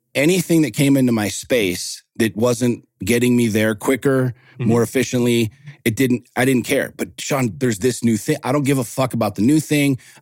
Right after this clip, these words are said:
Speaker 1: I'm going to the top of the mountain. That's it. There was a million dollars. That was it. And dude, we had setback after setback. We had six thousand shirts that we sent out to a guy to go make that literally all came back bad. I had six thousand shirt pile.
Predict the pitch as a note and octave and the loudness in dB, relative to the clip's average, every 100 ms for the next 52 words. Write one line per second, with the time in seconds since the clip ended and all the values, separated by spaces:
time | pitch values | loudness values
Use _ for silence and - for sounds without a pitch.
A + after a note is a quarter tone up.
0 | - A2+ C3 B2+ A2 A2 A2 G2+ - D3 | -4 0 0 0 -2 0 -2 -2 -4 -4
1 | - G#2+ G#2 B2 C3+ A#2 G#2+ E2 F2+ G#2+ | -4 -4 0 2 2 2 0 -2 -4 -4
2 | F#2 F#2+ - _ _ - - _ G#2+ B2 | -2 -6 -8 _ _ -20 -20 _ 0 2
3 | C3 B2 F#2+ - C3+ A#2 A2 G#2 F#2 F#2 | 2 0 -2 -4 -4 -2 -2 -2 -4 -6
4 | - B2+ A2 A2 F#2+ - _ F#2+ G#2+ G#2+ | -2 -2 0 -2 -4 -10 _ -2 0 -2
5 | F2+ - C#3+ - - A2 A#2 G#2 F#2+ - | -4 -6 -6 -6 -4 -2 0 0 -2 0
6 | A2+ G#2 G2+ F#2+ - G#2+ G#2 F#2+ G#2+ G2 | -2 -2 -4 -4 -2 -2 -2 -2 -2 0
7 | G2+ G2 G2 G2 G2 G#2 - F#2+ - _ | 0 0 0 0 0 -2 -2 -6 -6 _
8 | G2+ A2+ A2 F#2+ G2 G#2+ G2+ G#2+ G2 F#2 | -2 2 2 0 0 -2 0 0 0 -2
9 | - G#2 F#2+ F2 - C#3+ - B2+ A#2+ G#2+ | -4 -4 -4 -8 -8 -8 -4 -2 -2 -2
10 | G2+ - G#2 - G#2 G#2 D2+ - | -4 -2 -6 -4 -4 -2 -4 -8